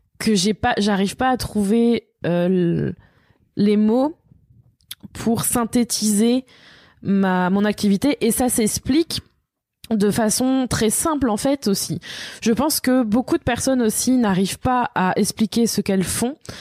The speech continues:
parce qu'elles sont soit en transition dans un, dans leur activité, et c'est ce que, c'est ce que j'explique, euh, notamment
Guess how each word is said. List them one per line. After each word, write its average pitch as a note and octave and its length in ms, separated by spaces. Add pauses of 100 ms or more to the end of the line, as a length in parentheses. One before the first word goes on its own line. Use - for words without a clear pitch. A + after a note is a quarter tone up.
(340)
parce A3 240
qu'elles A#3+ 420 (560)
sont A3 320
soit D4+ 320
en C#4+ 60
transition B3 640
dans F#3+ 380
un, D#3+ 800 (220)
dans F3+ 160
leur F3+ 160
activité, F3 640 (400)
et G#3+ 140
c'est G#3 160
ce - 60
que, F3+ 560
c'est G3+ 160
ce F#3+ 80
que G3+ 140
j'explique, G#3 640
euh, E3+ 460
notamment G3+ 580